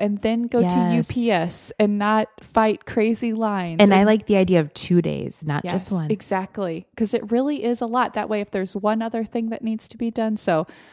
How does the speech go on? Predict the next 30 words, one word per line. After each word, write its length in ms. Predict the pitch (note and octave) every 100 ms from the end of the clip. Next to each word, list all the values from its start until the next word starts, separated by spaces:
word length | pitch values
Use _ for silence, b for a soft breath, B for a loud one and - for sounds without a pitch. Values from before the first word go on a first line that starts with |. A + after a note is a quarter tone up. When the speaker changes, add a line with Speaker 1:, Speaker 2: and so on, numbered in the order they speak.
| B
Speaker 2:
Dude. 420 | D#3+ C#3+ B2 - - -
Speaker 1:
I 160 | G3+
am 140 | A3 A3+
just, 200 | G#3+ -
I 80 | -
might 180 | B3+ F4+
be 120 | B4+
more 280 | C#4+ F#3 F3+
excited 320 | G3 - E3+
about 220 | F#3 F3+ -
those 220 | F3 -
two 180 | - F3+
days 240 | E3+ E3+
than 140 | - E3+
Christmas 640 | - - - - - - _
or 100 | -
Speaker 2:
Even 100 | A#3
Speaker 1:
my 100 | B3 -
Speaker 2:
having, 300 | F#4 F4+ F4
Speaker 1:
birthday. 100 | D4+
Speaker 2:
like, 320 | C#4 B3 G#3
Speaker 1:
<laughs> 0 |
Speaker 2:
Jeremiah 520 | - B3 B3 A3+ C#4 D4
take 380 | B3 F#3+ - - _ _ _ _ _
Speaker 1:
Yeah. 160 | A#3+ C#4
Speaker 2:
you 80 | A3
know, 160 | G3 F3
one 220 | E3+ F3+
of 80 | F#3
those 220 | F#3 F3+